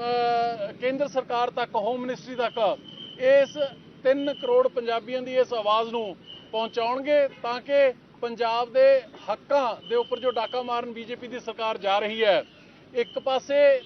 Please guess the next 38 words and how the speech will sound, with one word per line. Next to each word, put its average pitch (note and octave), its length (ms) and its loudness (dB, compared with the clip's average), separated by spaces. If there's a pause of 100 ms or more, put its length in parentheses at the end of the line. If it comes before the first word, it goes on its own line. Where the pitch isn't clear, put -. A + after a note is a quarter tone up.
ਤਾਂ C4+ 140 2
ਇਹ C#4 240 -2
ਕਿਹਾ B3+ 280 -2
ਕਰਦੇ B3 360 -2
ਸੀਗੇ C4+ 300 0
ਦਿੱਲੀ A#3 360 -4
ਦੇ C4+ 140 8
ਵਿੱਚ, A#3 280 0
ਅ, A#3 1000 -2
ਬੀਜੇਪੀ A#3 460 -8
ਦਾ C4+ 120 2
ਮੈਨੀਫੈਸਟੋ B3 600 -2
ਅੱਜ B3+ 80 0
ਤੋਂ C4 100 -8
ਦਸ A#3 240 -2
ਸਾਲ B3+ 160 -2
ਪਹਿਲਾਂ C4+ 300 -2
ਹੋਇਆ B3 220 0
ਕਰਦਾ A#3 360 -6
ਸੀਗਾ C4 380 0 (380)
ਕਿ C#4 140 2
ਜਿਸ A3+ 300 -4
ਦਿਨ C4+ 240 0 (600)
ਦਿੱਲੀ B3 280 -6
ਦੇ C4+ 140 2
ਵਿੱਚ C4+ 160 -4
ਸਾਡੀ B3 340 -4
ਸਰਕਾਰ B3+ 400 -2
ਬਣ B3 180 -2
ਜਾਂਦੀ B3 340 -2
ਹੈ, G3 180 2 (500)
ਅਸੀਂ C#4+ 280 -4
ਦਿੱਲੀ A3 480 -8
ਨੂੰ C#4+ 200 -2
ਫੁੱਲ C#4+ 300 -4
ਫਲੈਜ C4 260 0
ਸਟੇਟ C4 280 -2
ਦਾ C4+ 240 2